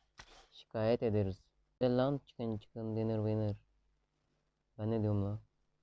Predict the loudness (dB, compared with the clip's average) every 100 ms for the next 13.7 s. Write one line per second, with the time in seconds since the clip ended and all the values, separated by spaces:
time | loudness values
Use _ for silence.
0 | _ _ _ _ _ _ _ -20 -20 -20
1 | _ _ _ _ _ _ _ _ _ _
2 | _ _ _ 0 4 4 4 0 -2 0
3 | 2 2 0 2 2 2 4 4 4 4
4 | 4 2 0 0 -4 -4 -4 -6 0 0
5 | 2 0 0 -4 -2 0 -2 -10 -20 -10
6 | -4 -4 -4 _ _ _ -10 -8 -8 -12
7 | -8 -2 -2 -2 -2 0 4 4 4 -2
8 | _ _ _ _ _ _ _ _ _ _
9 | _ _ _ _ _ _ _ _ _ 0
10 | 6 6 6 4 2 2 2 2 2 -2
11 | -6 -4 0 2 4 4 4 4 4 4
12 | 6 6 4 4 0 2 2 4 2 2
13 | 2 2 0 -2 -4 -4